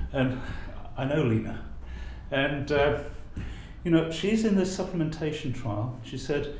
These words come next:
"It's not a meal. I know it's probably good for something, somehow. That's why I take it with my vitamins. Um,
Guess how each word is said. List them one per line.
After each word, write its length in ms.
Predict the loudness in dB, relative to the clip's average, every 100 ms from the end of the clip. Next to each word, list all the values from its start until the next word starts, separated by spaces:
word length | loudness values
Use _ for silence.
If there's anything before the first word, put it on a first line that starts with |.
| -6
"It's 140 | -2 0
not 220 | 0 2
a 40 |
meal. 520 | 0 2 2 2 -2 -8 -12 -14 -16 -4
I 60 | 2
know 120 | 4
it's 100 | 4
probably 320 | 0 -4 -2
good 240 | 2 2 2
for 80 |
something, 680 | -2 -2 -2 -2 -2 -2 -4 -10
somehow. 640 | -4 0 0 0 -2 -2 -6 -12 -14
That's 220 | -12 -2
why 140 | 2
I 40 | 2
take 200 | 2 0
it 100 | 0
with 140 | -2
my 140 | 0 0
vitamins. 600 | 0 -2 -4 -4 -8 -12 -14 -16 -16 -18 -2
Um, 380 | 2 4 4